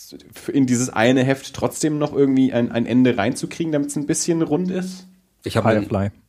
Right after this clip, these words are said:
Speaker 2: Bitte?
Speaker 3: Firefly.
Speaker 2: Firefly. Ja, und dann
Speaker 1: Ich weiß nicht, ob ihr
Speaker 2: mach ich ein paar Jahre später noch einen Film mit
Speaker 1: ob ihr,
Speaker 2: Universal.
Speaker 1: äh, pu-, also, äh, Pushing Daisies ist halt so ein, ja, Beispiel. Ich weiß nicht, ob ihr Pushing Daisies angeschaut habt,
Speaker 2: Nee.
Speaker 1: aber es war ja nach, ähm,
Speaker 3: Ich weiß, dass du Firefly nicht gesehen hast.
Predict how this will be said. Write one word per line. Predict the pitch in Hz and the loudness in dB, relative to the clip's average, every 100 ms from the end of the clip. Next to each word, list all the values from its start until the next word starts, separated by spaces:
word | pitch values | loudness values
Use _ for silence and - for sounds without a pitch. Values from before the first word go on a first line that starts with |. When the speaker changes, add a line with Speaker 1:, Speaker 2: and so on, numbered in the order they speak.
| _ - | _ -10
Speaker 2:
Bitte? | 110 147 147 - | -4 -4 -4 -12
Speaker 3:
Firefly. | - 104 104 - 107 107 | -6 -4 -2 -2 -2 -2
Speaker 2:
Firefly. | - 98 101 104 101 - - | -2 -4 -2 -4 -4 -4 0
Ja, | 98 | 2
und | 95 | 2
dann | 98 | 2
Speaker 1:
Ich | 131 | 4
weiß | 196 | 4
nicht, | 156 | 2
ob | - | 4
ihr | 156 | 4
Speaker 2:
mach | 107 | 2
ich | - | 2
ein | |
paar | 113 | 2
Jahre | 110 104 | 4 2
später | 113 107 | 2 2
noch | |
einen | 104 | 2
Film | - 107 | 2 2
mit | 98 | 2
Speaker 1:
ob | 95 | 0
ihr, | |
Speaker 2:
Universal. | 123 143 - - | 4 4 2 2
Speaker 1:
äh, | 143 - - 139 | 0 0 -12 -10
pu-, | |
also, | - 127 123 | -4 2 2
äh, | - 65 67 90 - - - | 2 -6 -12 -16 -16 -12 2
Pushing | 180 185 156 | 4 4 4
Daisies | 131 151 170 170 | 4 4 4 2
ist | 156 170 | 0 0
halt | 165 | 2
so | 156 | 2
ein, | 151 151 143 147 147 | 4 2 0 0 4
ja, | 147 151 156 175 | 6 6 6 6
Beispiel. | 151 175 - 185 | 4 4 0 2
Ich | |
weiß | 160 | 4
nicht, | 156 | 4
ob | |
ihr | - | 4
Pushing | 151 151 | 2 2
Daisies | 143 139 - | 2 0 -2
angeschaut | 131 175 180 175 165 | -2 0 0 2 0
habt, | 170 - - | -2 -8 -8
Speaker 2:
Nee. | 90 87 | -8 -4
Speaker 1:
aber | - 127 | 0 2
es | 123 | 4
war | 123 | 4
ja | 123 | 6
nach, | 120 117 - - | 4 2 -2 0
ähm, | 117 113 113 110 - | 2 2 0 -4 -2
Speaker 3:
Ich | - | 0
weiß, | 107 | 0
dass | 98 90 | 0 0
du | 127 | 0
Firefly | - 92 90 90 90 | 0 -2 -2 -2 -4
nicht | 87 | -6
gesehen | - 95 92 | -6 -6 -6
hast. | 87 | -8